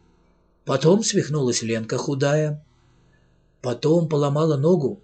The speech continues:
мать третьего механика, и его отправили домой, потому что, во-первых, мать у третьего была совершенно одна – а во-вторых, третьему смогли быстро сорганизовать замену. Вообще же, как правило, радиограммы о болезнях и похоронах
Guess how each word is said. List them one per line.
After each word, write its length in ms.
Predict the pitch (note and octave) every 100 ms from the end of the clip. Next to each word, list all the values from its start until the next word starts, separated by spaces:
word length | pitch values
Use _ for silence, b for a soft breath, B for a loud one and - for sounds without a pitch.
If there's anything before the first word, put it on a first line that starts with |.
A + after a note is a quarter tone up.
| _
мать 280 | G#2 C3 D3+
третьего 400 | C3 D3 D#3 C3
механика, 560 | B2 A#2+ C#3 E3+ D#3+ B2+
и 220 | - C#3+
его 280 | A#2 G#2 B2+
отправили 500 | D3 A#2 C3+ C3+ C3
домой, 320 | A#2+ C3+ G#2
потому 360 | - - A2+
что, 160 | A2+ G2
во-первых, 480 | G#2+ G#2 A2+ F#2+ G#2
мать 220 | A2+ G#2+
у 40 |
третьего 360 | G2+ A#2 A2 A2+
была 220 | G#2+ A2+
совершенно 520 | - A#2 G2+ A#2+ A#2
одна – 300 | A#2+ D3 G2 - b b b
а 80 | -
во-вторых, 500 | A2+ - A#2+ B2+ A#2+
третьему 360 | A#2+ B2 B2 A#2+
смогли 340 | B2+ A#2 B2
быстро 360 | A#2+ C#3 D#3 D#3
сорганизовать 680 | C3+ G#2+ A2 G2+ A2 C3
замену. 480 | C#3+ B2 G#2+ G2+ G2 _ b b b b b _ -
Вообще 400 | G#2+ - G#3 B3
же, 160 | F3+
как 240 | C3+ B2+ -
правило, 460 | C#3+ F#3 G3+ D#3
радиограммы 600 | A#2+ A#2+ C3 B2 E3 F3
о 60 | D3
болезнях 480 | B2+ D3 D#3 D#3 -
и 60 |
похоронах 720 | B2 A#2+ C3 A#2+ B2 F#3 -